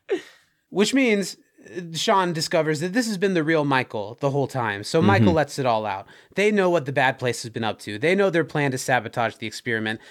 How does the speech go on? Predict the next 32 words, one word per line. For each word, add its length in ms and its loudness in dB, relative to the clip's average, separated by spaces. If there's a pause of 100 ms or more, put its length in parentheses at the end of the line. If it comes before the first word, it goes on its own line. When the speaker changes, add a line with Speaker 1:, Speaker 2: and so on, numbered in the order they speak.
(160)
Speaker 1:
They 160 4
know 180 4
about 260 2
Chris 240 2
pretending 420 0
to 60 -4
be 80 0
Linda 440 2 (220)
and 120 0
about 260 0
the 80 -2
bad 320 0
Janet. 400 -2 (180)
They 140 2
know 120 2
about 220 2
all 200 4
of 100 -2
it. 180 -4
The 80 -2
crowd 300 2
<laughs> 80 0
just 100 -2
keeps 260 -2
applauding 540 2
to 80 4
the 160 4
whole 180 2
thing 280 2
the 80 0
whole 180 4
time. 340 0